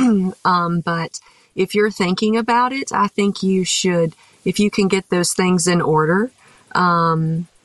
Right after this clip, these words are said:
you should do it because, you know, there's been girls that are still touring. I'm not gonna mention their name, but they were sleeping in a tent, like, legitimately playing the pro tour stops,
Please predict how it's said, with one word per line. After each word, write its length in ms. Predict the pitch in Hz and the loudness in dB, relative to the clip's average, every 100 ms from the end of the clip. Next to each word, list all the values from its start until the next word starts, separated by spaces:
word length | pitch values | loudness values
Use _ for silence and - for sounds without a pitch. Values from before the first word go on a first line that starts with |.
| _ _ - | _ _ -4
you 140 | 185 | -2
should 240 | 202 233 185 | 0 -2 0
do 200 | 208 220 | 0 0
it 280 | - - - | -4 -14 -8
because, 760 | 160 185 - 175 165 156 - - - - - _ - | -2 -2 0 0 2 0 -2 -4 -10 -20 -20 _ -2
you 100 | 196 | 0
know, 140 | 190 | 2
there's 320 | 175 190 208 196 | 2 2 2 2
been 240 | 208 180 | 0 2
girls 520 | 165 156 160 190 233 | 2 2 0 -2 -2
that 200 | 208 190 | -2 0
are 160 | 170 160 | 0 -2
still 360 | - 202 202 | -2 0 0
touring. 460 | 214 196 165 160 170 | 0 0 0 0 0
I'm 100 | 170 | 0
not 160 | 185 202 | 0 0
gonna 180 | 180 | 0
mention 320 | 180 180 - 175 | 0 0 0 2
their 160 | 165 | 2
name, 300 | 160 160 180 - - - - | 2 2 0 -4 -18 -20 -4
but 200 | 202 - | -4 0
they 200 | 214 240 | 0 2
were 340 | 247 233 202 - _ _ - | 0 0 0 -4 _ _ -8
sleeping 500 | - 240 240 233 214 | -4 -2 0 0 2
in 140 | 202 | 2
a 60 | 180 | 0
tent, 540 | - 277 233 - - - | -2 -2 -2 -4 -16 -4
like, 280 | 180 180 - | -2 -2 0
legitimately 800 | 190 185 254 294 240 - 185 180 | -2 0 0 2 2 2 -2 -2
playing 520 | - 226 233 220 208 | -2 0 2 2 2
the 140 | 175 | 0
pro 380 | - 214 220 262 | -2 0 0 -2
tour 380 | - - 269 277 | -6 -4 -2 -2
stops, 800 | - - 151 143 - - - | -4 0 2 0 -4 -8 -8